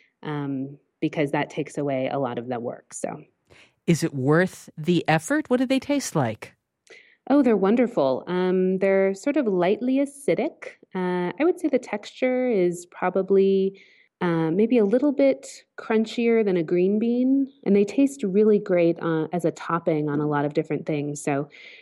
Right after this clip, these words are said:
Speaker 1: you can chop 'em up and boil them and put them in a taco. Um, you can put them, uh, in a salad is one way that I like to cook them. Another really simple way you,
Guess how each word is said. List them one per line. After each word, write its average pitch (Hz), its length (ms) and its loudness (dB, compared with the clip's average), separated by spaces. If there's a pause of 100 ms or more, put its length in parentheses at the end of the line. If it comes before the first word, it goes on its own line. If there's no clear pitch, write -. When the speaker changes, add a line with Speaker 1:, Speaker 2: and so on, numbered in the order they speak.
Speaker 1:
you 180 120 2
can 165 200 2
chop 156 280 -4
'em 202 120 0
up 247 300 0
and 170 140 0
boil 190 300 2
them 180 320 0
and 156 120 0
put 156 160 -6
them 160 160 0
in 151 80 -2
a 147 60 -6
taco. 196 720 0 (380)
Um, 156 380 0 (200)
you 180 160 -2
can 165 220 -2
put 180 200 -4
them, 156 580 0
uh, 143 220 -4
in 156 120 -6
a 135 80 -8
salad 208 640 2
is 196 180 4
one 180 180 0
way 170 200 0
that 170 100 -2
I 160 120 -2
like 160 200 -4
to - 100 -10
cook - 220 -8
them. 156 320 -2 (400)
Another 185 400 4
really 180 240 4
simple 170 400 0
way 156 300 4
you, 156 180 0